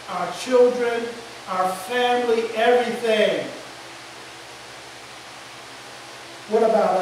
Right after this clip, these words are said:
us? Are we gonna remain committed to God despite all of that?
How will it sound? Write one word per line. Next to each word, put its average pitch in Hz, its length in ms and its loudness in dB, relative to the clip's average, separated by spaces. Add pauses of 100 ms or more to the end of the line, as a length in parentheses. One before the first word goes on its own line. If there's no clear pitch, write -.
(140)
us? - 340 -6 (1400)
Are 208 140 -4
we 208 80 2
gonna 190 240 4
remain 190 500 2
committed 208 560 4
to 202 100 -4 (120)
God 196 420 2
despite 202 540 2
all - 300 2
of 160 40 0
that? 160 440 0